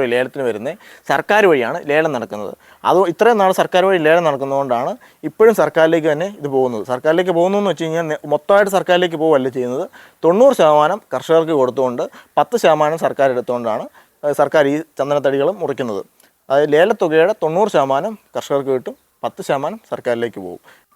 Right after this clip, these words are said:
ഇപ്പോൾ ഏകദേശം ഒരു ചെടിയിൽ നിന്ന് നമുക്കൊരു പന്ത്രണ്ട് തൊട്ട് പതിനഞ്ച് വർഷം വരെയാണ് ഇതിൻ്റെ കാതലാകാൻ വേണ്ട സമയം. പന്ത്രണ്ട് തൊട്ട് പതിനഞ്ച് വർഷം എന്ന് പറഞ്ഞു കഴിഞ്ഞാൽ, നമുക്കിപ്പോൾ ഒരു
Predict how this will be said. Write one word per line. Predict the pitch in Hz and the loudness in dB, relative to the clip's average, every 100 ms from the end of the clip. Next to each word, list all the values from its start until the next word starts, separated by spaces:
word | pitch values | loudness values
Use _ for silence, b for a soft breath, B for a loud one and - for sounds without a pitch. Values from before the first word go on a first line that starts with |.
| _ | _
ഇപ്പോൾ | 160 160 | 4 4
ഏകദേശം | 180 196 185 | 4 4 4
ഒരു | 190 170 | 4 2
ചെടിയിൽ | 170 175 175 | 0 0 -2
നിന്ന് | 175 170 | -4 -4
നമുക്കൊരു | 160 165 156 170 170 b b b - | -4 -2 0 -2 -4 b b b -2
പന്ത്രണ്ട് | 139 156 185 185 | 0 0 0 0
തൊട്ട് | 165 160 | 0 2
പതിനഞ്ച് | 156 165 160 | 2 2 -2
വർഷം | 151 147 | -2 -2
വരെയാണ് | 139 131 143 | 0 0 -2
ഇതിൻ്റെ | 131 139 156 | -6 -4 0
കാതലാകാൻ | 156 185 139 127 | 2 4 2 2
വേണ്ട | 120 113 | -2 -6
സമയം. | 101 - b b b - | -10 -14 b b b -6
പന്ത്രണ്ട് | 139 185 190 | -4 -2 -2
തൊട്ട് | 180 | 2
പതിനഞ്ച് | 175 180 | 2 2
വർഷം | 180 185 | -2 -2
എന്ന് | 175 | -2
പറഞ്ഞു | 165 170 | -2 -4
കഴിഞ്ഞാൽ, | 165 165 170 202 190 b b b | -2 2 2 0 -6 b b b
നമുക്കിപ്പോൾ | 160 165 170 | -8 -6 -2
ഒരു | 180 | 2